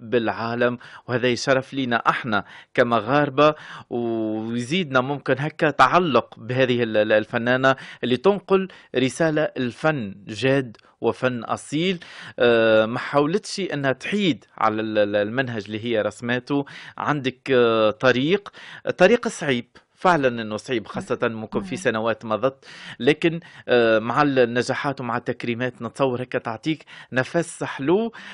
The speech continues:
Speaker 1: آه، يخليك هكا مرتاحة للتجربة اللي انت قدمتيها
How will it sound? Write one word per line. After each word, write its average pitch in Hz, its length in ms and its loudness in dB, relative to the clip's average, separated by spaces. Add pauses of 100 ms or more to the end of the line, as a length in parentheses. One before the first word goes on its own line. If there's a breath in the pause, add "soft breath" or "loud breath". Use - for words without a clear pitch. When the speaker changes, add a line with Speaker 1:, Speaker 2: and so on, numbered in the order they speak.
(140 loud breath)
Speaker 1:
آه، 113 1080 4 (280)
يخليك 180 460 0
هكا 220 200 0
مرتاحة 226 800 2 (300 loud breath)
للتجربة 180 520 2
اللي 151 180 -4
انت 160 160 -6
قدمتيها 139 840 0